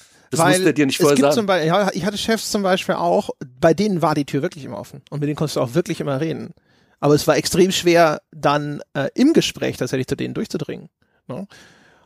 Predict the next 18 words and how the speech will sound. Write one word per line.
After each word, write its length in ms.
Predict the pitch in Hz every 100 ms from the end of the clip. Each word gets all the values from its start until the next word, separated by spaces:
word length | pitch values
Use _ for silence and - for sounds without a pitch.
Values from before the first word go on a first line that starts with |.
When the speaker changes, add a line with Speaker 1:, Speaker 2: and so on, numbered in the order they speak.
| _
Speaker 2:
Und, 380 | - 151 151 160
äh, 240 | 143 143 - -
umgekehrt, 640 | 190 214 - 190 180 175
äh, 220 | - 165
es, 240 | 151 139 180
es 600 | - 87 214 - - 185
ist 120 | 208
auch 160 | 196 185
nicht 160 | 208
immer 260 | - 185 165
ganz 360 | 147 151 196
eindeutig, 760 | - 143 147 165 156 170 165 -
umgekehrt 460 | 180 196 202 190 -
für 60 |
dich 100 | 135
dann 120 | -
als 140 | 123 -
Mitarbeiter, 720 | 269 233 208 196 196 190 185